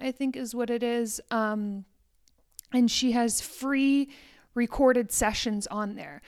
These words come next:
So there are some that you can purchase, like, she goes through all seven chakras and does a series on each, cleaning out each of the chakras. There's a series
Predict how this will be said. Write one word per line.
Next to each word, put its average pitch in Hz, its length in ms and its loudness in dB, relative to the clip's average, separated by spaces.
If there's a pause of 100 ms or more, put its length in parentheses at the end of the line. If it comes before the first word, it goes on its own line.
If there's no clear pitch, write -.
(180)
So 254 160 2
there 247 120 8
are 254 200 6
some 311 180 0
that 294 140 -2
you 294 80 0
can 320 100 -2
purchase, 247 540 -2
like, 214 240 -2 (320)
she - 160 -6
goes 226 260 6
through 233 320 0
all 214 640 6
seven 220 340 -2
chakras 262 920 2
and 226 160 -2
does 208 140 -2
a 208 80 -6
series 226 680 -4
on 214 140 -8
each, 220 240 -10 (140)
cleaning 233 420 0
out 220 180 -6
each - 220 -10
of 208 80 -14
the 220 80 -10
chakras. 277 840 0
There's 208 180 -6
a 190 40 -12
series 202 520 -6